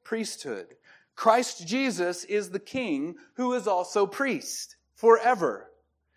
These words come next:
And we are his younger royal brothers and sisters serving in the family business of priesthood forever. That's what you are, brothers and sisters.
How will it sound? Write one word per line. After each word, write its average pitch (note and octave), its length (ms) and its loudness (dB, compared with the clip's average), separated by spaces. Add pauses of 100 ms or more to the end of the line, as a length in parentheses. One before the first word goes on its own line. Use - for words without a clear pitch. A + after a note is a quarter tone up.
(140)
And F3 300 -4
we G#3+ 640 2 (200)
are A#3 200 8
his G3 360 0
younger F#3 600 0 (100)
royal F3 960 10
brothers A3 600 8
and G3+ 300 -2
sisters F#3 720 -4
serving A#3+ 600 2
in A3+ 200 -2
the G#3+ 80 4
family C4+ 540 4
business A3 520 0
of G#3+ 160 2
priesthood E3 640 -4 (180)
forever. A3 760 0 (320)
That's B3+ 300 4
what B3+ 240 2
you A#3+ 160 -2
are, A3+ 560 8 (240)
brothers D#3+ 340 2
and C3+ 140 -6
sisters. - 800 -14